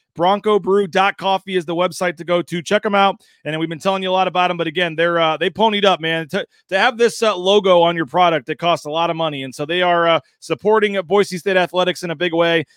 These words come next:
and they're supporting the N I L game in a big way. So every bag you buy here puts, like, two or three dollars right into the pocket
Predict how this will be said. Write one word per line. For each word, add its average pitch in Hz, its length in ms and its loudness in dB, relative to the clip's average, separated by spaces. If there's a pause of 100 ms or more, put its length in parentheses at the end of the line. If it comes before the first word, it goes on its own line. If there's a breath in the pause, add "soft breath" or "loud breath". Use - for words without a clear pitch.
and 139 80 -12
they're 160 140 0
supporting 185 540 -2
the 165 200 -10
N 190 140 -4
I 185 160 0
L 190 180 0
game 156 380 -4 (240)
in 151 140 -6
a 147 60 -4
big 151 200 -2
way. 139 300 -2
So 147 180 -6
every 180 240 -2
bag 185 380 0
you 170 100 -2
buy 180 240 2
here 165 160 -2
puts, 175 240 -6
like, 156 180 -6
two 202 140 -2
or 190 60 0
three 185 180 -6
dollars 170 380 0
right 165 180 -2
into 170 160 -10
the 156 80 -6
pocket 165 460 -2